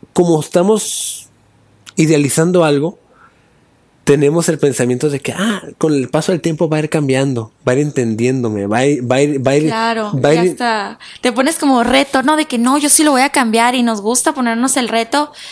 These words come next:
Speaker 2: pero la realidad es que no va a ser así, ¿no? A lo mejor tenemos también mucho el estigma del chico malo, ¿no? De que yo, "Es que yo lo voy a hacer cambiar". Y realmente no es así, porque una persona cambia solo si quiere cambiar.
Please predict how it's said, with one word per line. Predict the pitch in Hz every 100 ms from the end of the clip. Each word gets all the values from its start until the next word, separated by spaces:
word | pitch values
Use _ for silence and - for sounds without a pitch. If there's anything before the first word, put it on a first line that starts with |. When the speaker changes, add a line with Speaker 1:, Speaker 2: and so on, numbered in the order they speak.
| - _
Speaker 2:
pero | 262 254
la | 247 240
realidad | 233 226 226 226 247
es | 285 -
que | 311 302 262 233 _ _
no | 233 240 247 240 254
va | 302
a |
ser | 294
así, | 262 262 311
¿no? | 277
A | 285
lo |
mejor | 247 247
tenemos | - 285 302
también | 285 233
mucho | 240 285
el |
estigma | 262 - 226 247 269 - - -
del | 226
chico | - 262 262
malo, | 240 226 208
¿no? | 247 277 - _ _ _ _ _ _ _ _ _ -
De | 220 220
que | 220 220
yo, | 220 269
"Es | 294
que | 285
yo | 285
lo | 277
voy | 269
a | 269
hacer | 262 254
cambiar". | 254 254 240 226 - _ _ _ _ _ -
Y | 254
realmente | 240 247 262 285 302
no | 285
es | 277 285
así, | - 311
porque | 285 262
una | 269
persona | 277 254 247
cambia | 254 262 269 -
solo | - - 262 285
si | 285
quiere | - 240 247
cambiar. | 240 226 233